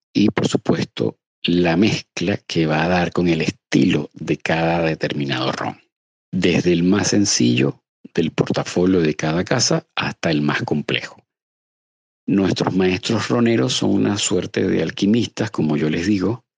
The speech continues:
que, bueno, tienen en su memoria el archivo de todas las reservas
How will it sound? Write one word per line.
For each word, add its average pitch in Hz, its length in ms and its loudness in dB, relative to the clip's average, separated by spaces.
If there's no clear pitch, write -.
que, 104 140 2
bueno, 101 300 2
tienen 87 360 0
en 92 80 2
su 98 140 0
memoria 101 500 2
el 98 120 -2
archivo - 960 -2
de 101 240 0
todas 135 380 0
las 131 160 0
reservas - 580 0